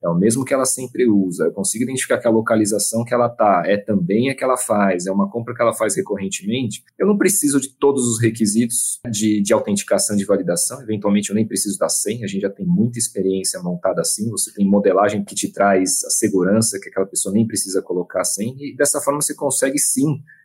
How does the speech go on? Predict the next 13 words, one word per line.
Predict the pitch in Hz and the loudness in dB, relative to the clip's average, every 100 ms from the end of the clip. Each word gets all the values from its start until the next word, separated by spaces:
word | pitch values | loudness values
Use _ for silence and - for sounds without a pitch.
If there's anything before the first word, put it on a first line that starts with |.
| - | 0
reduzir | 107 101 90 113 165 | 2 4 4 4 4
a | |
fricção, | - 143 - - 123 151 170 _ | 2 -2 -2 0 0 0 -2 _
melhorando | 123 120 135 131 110 117 143 | 2 6 6 6 4 4 2
a | |
experiência | 135 - 123 107 113 117 127 | 0 2 4 4 2 0 -4
con-, | 131 120 | -8 -4
con-, | 127 - _ | -2 -2 _
concomitantemente, | - 131 127 127 127 120 120 120 123 90 87 - - - _ | -2 0 0 0 0 0 -2 0 2 2 0 -6 -14 -20 _
né? | 107 107 | 0 2
É | 123 | 2
um | 160 | 2
trabalho | 170 113 117 127 143 - - | 2 4 4 6 4 2 -2